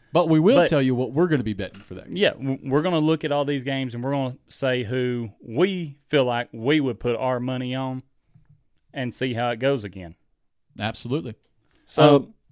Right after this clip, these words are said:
Speaker 1: yeah,
Speaker 2: go,
Speaker 1: let,
Speaker 2: go ahead.
Speaker 1: I,
Speaker 2: Go,
Speaker 1: I'll, I'll
Speaker 2: go,
Speaker 1: take
Speaker 2: go,
Speaker 1: it
Speaker 2: go.
Speaker 1: over from here. Um, caught my breath now. Um, I was in a bad spot before this week,
Speaker 2: <laughs>
Speaker 1: uh, mentioning that I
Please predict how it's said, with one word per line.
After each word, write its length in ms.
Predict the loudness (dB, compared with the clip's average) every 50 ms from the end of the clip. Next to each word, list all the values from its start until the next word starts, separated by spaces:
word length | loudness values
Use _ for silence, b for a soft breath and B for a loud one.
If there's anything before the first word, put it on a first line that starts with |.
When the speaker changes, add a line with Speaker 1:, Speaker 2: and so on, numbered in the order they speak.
| _ -6
Speaker 1:
yeah, 120 | -2 2
Speaker 2:
go, 100 | 4 4
Speaker 1:
let, 140 | 4 4 4
Speaker 2:
go 100 | 4 6
ahead. 200 | 6 6 4 2 0
Speaker 1:
I, 160 | -4 -8 -2 2
Speaker 2:
Go, 60 | 2
Speaker 1:
I'll, 120 | 2 2 0
I'll 100 | -2 0
Speaker 2:
go, 60 | 0 0
Speaker 1:
take 80 | 0
Speaker 2:
go, 40 | 2
Speaker 1:
it 40 | 2
Speaker 2:
go. 60 | 2
Speaker 1:
over 100 | 0 0
from 160 | -2 -2 0
here. 240 | 0 0 0 -2 -2 -2
Um, 300 | 0 0 0 0 -4 -2
caught 180 | -2 -2 0
my 80 | 0 -2
breath 320 | -4 -2 -2 -2 -2 -4 _ -18 -16 -10
now. 300 | -8 -6 -4 -6 -6 -8 b b b b b b b b b b b
Um, 600 | -2 2 2 2 2 2 0 -2 -4 -6 -8 -10 -16 _ _ _ _ _ -20 _ _ _ _ _ _ _
I 420 | -2 0 2 2 2 2 2 2
was 280 | 0 2 4 4 4 4
in 100 | 4 2
a 60 | 2
bad 300 | 4 4 4 4 2 0
spot 480 | -4 -2 2 2 4 4 2 0 -4 _
before 400 | -10 -10 -8 -4 -2 0 0 2
this 240 | 0 0 -2 -4 -2
week, 340 | -2 0 2 4 2 2 0 -2 -6 -8
Speaker 2:
<laughs> 100 | -4 -2
Speaker 1:
uh, 220 | 0 0 0 0
mentioning 520 | 0 0 -2 -2 -2 -2 -2 -2 -2 0
that 120 | -2 -2 0
I 520 | 0 0 0 0 0 0 -2 -2 -4 -6